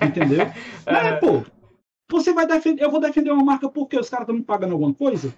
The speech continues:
Speaker 1: Eu tô pagando nada, <laughs> velho. Eu sofro pra caramba pra fazer produto, conteúdo na internet,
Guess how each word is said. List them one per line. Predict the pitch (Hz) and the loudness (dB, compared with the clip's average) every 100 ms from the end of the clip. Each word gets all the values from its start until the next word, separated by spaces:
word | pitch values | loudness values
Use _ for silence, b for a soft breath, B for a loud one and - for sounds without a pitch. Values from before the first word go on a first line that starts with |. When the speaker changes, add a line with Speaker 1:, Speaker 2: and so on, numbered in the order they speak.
| _ _ _ _ _ _ _ _ _ | _ _ _ _ _ _ _ _ _
Speaker 1:
Eu | 202 | -4
tô | 494 494 | -2 -2
pagando | 494 440 480 - - | 0 2 2 0 -6
nada, | - - | -8 -8
<laughs> | - | -4
velho. | 240 220 | 2 4
Eu | - | 2
sofro | - 285 | 0 -2
pra | - - | -2 -2
caramba | 294 311 | -2 -2
pra | 277 | 0
fazer | 269 277 | 0 0
produto, | - 247 214 262 - | 0 0 0 -6 -6
conteúdo | 240 233 220 214 | -4 0 2 0
na | 226 | -4
internet, | - 202 208 214 262 - | -2 -2 -2 -2 -4 -6